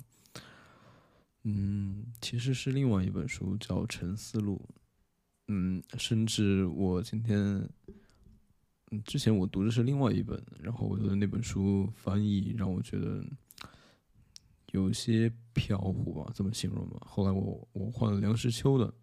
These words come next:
然后他那个封面，我今天偶然看了一下，他上面写的就是一本让灵魂安顿的著作吧。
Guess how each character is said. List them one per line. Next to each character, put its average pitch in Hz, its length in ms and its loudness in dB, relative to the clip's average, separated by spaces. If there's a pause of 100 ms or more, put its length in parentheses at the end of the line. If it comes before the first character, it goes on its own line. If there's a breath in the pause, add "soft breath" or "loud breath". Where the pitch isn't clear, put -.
(540 loud breath)
然 - 120 -4
后 101 60 2
他 101 100 2
那 98 120 2
个 98 100 2
封 107 180 -2
面， 101 440 4 (420 loud breath)
我 98 80 -4
今 98 140 -4
天 107 100 2
偶 95 100 2
然 95 200 0
看 - 200 -2
了 101 120 2
一 95 100 -2
下， 92 300 -4
他 - 100 -6
上 101 240 -4
面 101 100 -2
写 98 140 -6
的 87 80 -4
就 87 160 -6
是 90 260 -6 (540 loud breath)
一 117 100 2
本 101 160 2
让 98 240 2
灵 90 80 -2 (120)
魂 95 420 0 (220)
安 120 200 4
顿 131 160 6
的 98 120 4
著 98 200 0
作 98 280 -2
吧。 71 200 -10